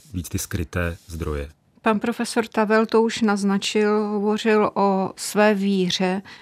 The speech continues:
Speaker 2: Obecně, jaká je podle vás v takovýchto těžkých situacích síla modlitby? Dá se říci, že věřící přeci jenom mají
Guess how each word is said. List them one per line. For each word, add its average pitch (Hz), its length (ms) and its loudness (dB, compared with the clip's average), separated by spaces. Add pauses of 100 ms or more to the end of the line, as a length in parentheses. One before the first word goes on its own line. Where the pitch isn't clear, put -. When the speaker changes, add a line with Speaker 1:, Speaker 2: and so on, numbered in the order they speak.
(140)
Speaker 2:
Obecně, 247 560 0
jaká 233 360 4
je 247 200 4
podle 226 420 2
vás 214 280 6
v - 80 -14
takovýchto 214 800 0 (120)
těžkých - 1040 -2
situacích 202 960 2 (180)
síla 214 520 4
modlitby? 202 1040 4
Dá 190 180 6
se 214 220 0
říci, 196 680 0 (100)
že 190 380 2 (260)
věřící 196 640 0
přeci - 460 -2
jenom 208 560 6
mají 196 760 4